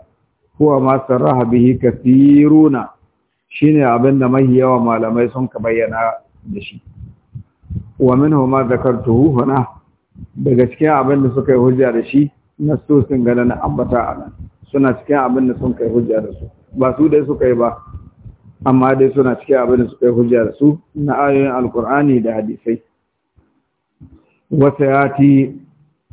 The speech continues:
a, abin nan, tatamimuhu, cika wannan babi da bayani ne zai zo fi babil wasiya, can babin wasiya, ma al-kalami ala aya,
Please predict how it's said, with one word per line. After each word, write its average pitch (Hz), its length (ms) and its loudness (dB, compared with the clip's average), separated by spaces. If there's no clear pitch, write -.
a, 135 240 0
abin 139 240 0
nan, 127 200 -2
tatamimuhu, 127 800 0
cika 170 220 0
wannan 147 400 0
babi 135 340 2
da 117 140 0
bayani 127 480 2
ne 120 240 2
zai 131 200 2
zo 117 220 2
fi 127 120 -2
babil 127 380 -2
wasiya, 113 560 -2
can 123 180 -2
babin 123 300 0
wasiya, 110 520 -6
ma 139 240 2
al-kalami 131 560 0
ala 127 320 0
aya, 123 400 -2